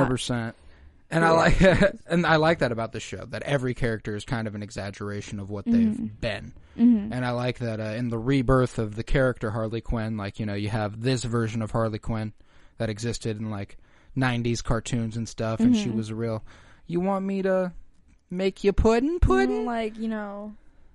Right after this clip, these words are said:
Speaker 2: she's like, "I'll do anything for you."
Speaker 1: Yeah.
Speaker 2: And she still is for a while
Speaker 1: I know,
Speaker 2: in
Speaker 1: and,
Speaker 2: this.
Speaker 1: and
Speaker 2: She's just head over heels
Speaker 1: they
Speaker 2: for
Speaker 1: literally
Speaker 2: him.
Speaker 1: show you her transition into the new brand Harley Quinn.
Speaker 2: Yeah.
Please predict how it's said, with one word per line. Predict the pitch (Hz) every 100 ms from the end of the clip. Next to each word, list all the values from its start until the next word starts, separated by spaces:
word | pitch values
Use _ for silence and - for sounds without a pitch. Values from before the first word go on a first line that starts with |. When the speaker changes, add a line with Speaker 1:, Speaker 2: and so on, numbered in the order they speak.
| - _ _ _ _ _ -
Speaker 2:
she's | 233 220
like, | 208 202
"I'll | 208
do | 240 302
anything | 359 381 370 349
for | - 330 330
you." | 311 302
Speaker 1:
Yeah. | 277 240 -
Speaker 2:
And | 247
she | - 269
still | - 294 254
is | 247 247 -
for | 226
a | 196
while | 185 208 240
Speaker 1:
I | 165
know, | 170
Speaker 2:
in | 185
Speaker 1:
and, | 233 220 196
Speaker 2:
this. | 196
Speaker 1:
and | 135 131
Speaker 2:
She's | - 208 -
just | 208 -
head | 226
over | 214 202
heels | 190 214 180
Speaker 1:
they | 143
Speaker 2:
for | 143
Speaker 1:
literally | 151 160 151 143
Speaker 2:
him. |
Speaker 1:
show | - - 185 208 202
you | 123 107 101 107
her | - 120 104 101
transition | - 135 117 113 120 - 120
into | 117 117
the | 113
new | 127 151 143 131
brand | 143 135 127 127
Harley | - 127 117 123
Quinn. | 208 226 - - -
Speaker 2:
Yeah. | 214 214 185 -